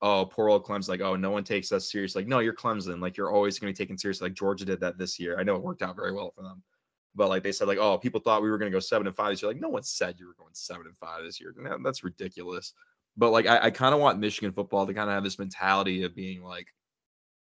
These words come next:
"We're gonna, like, just, we're just gonna go out and win. Like, like, whether you like it or not, it's just how we're gonna do it.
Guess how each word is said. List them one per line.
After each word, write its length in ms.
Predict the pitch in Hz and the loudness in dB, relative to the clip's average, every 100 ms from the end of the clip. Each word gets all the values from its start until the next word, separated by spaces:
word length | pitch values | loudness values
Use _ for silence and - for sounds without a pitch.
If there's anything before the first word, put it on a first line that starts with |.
| _ _ _ - | _ _ _ -10
"We're 320 | 104 113 127 | -2 4 4
gonna, 180 | 139 127 | 6 6
like, 160 | 107 | 4
just, 320 | 98 107 - - _ _ _ _ | 2 -4 -6 -14 _ _ _ _
we're 180 | 123 117 | 2 2
just 140 | 139 | 4
gonna 120 | 165 135 | 0 4
go 120 | 117 | 6
out 120 | 110 | 4
and 120 | 95 | 2
win. 320 | 98 90 85 90 | 0 -2 -4 -10
Like, 240 | 101 92 - | -6 -6 -6
like, 300 | 101 98 95 | -6 -6 0
whether 180 | 101 98 | 0 2
you 160 | 95 | -2
like 240 | 95 95 95 | -2 -4 -4
it 60 | |
or 80 | 92 | -6
not, 380 | 90 90 98 - _ _ _ _ _ _ | -2 0 -2 -4 _ _ _ _ _ _
it's 160 | 107 107 | -4 -2
just 140 | 110 | 0
how 180 | 107 107 | 4 4
we're 120 | 98 | 4
gonna 100 | 98 | 0
do 240 | 85 - | -2 -6
it. 140 | 85 | -6